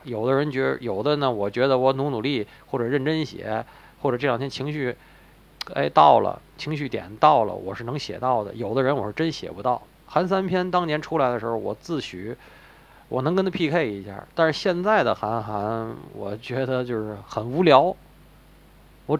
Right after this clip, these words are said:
只能用“无聊”这两个字，我不，我，我可能用不了别的。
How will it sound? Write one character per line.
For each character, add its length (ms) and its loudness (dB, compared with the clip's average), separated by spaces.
只 160 0
能 120 2
用 140 2
“无 180 2
聊” 240 8
这 100 2
两 200 -4
个 80 -16
字， 300 -12
我 100 -4
不， 300 -8
我， 120 -4
我 300 -2
可 140 -8
能 100 -6
用 180 -4
不 60 -4
了 180 -6
别 240 -6
的。 160 -8